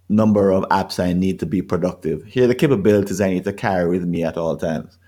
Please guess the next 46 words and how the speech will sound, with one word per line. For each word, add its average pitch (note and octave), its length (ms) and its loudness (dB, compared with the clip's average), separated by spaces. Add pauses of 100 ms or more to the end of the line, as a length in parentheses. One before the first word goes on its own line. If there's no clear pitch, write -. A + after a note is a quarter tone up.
(420)
I've - 180 -4
figured D3 340 0
it C3 140 2
out. G#2+ 240 2
I've F2+ 220 -2
thought A2 280 2
it - 120 -4
through." F2+ 400 -4 (360)
It - 120 -2
may F#3 240 2
change C#3+ 560 0 (180)
over G#2+ 200 0
time. F#2 340 -2
It - 100 -6
probably C3 400 2
will B2+ 260 4
change, A2+ 420 -2
as G2 100 -2
Augusto G2 400 -4
said. F2 220 -4
It's - 140 -4
not E3 180 0
the C#3 60 0
same A2+ 340 0
from G#2+ 200 -2
person F#2 340 -2
to - 80 -8
person, E2+ 440 -6 (580)
but G#2+ 400 0 (400)
I A#2 100 2
need D3 220 2
to C#3 80 0
think - 320 -2
it - 120 0
through. A2 400 -2 (840)
I A2+ 100 -2
think F#3+ 280 -4
the E3+ 100 -4
thinking E3 540 0
it - 160 -2
through E3+ 600 -2 (600)
is B2 180 0
what A#2+ 200 2
we're A2+ 180 4
not G2 300 0
doing. F2 400 0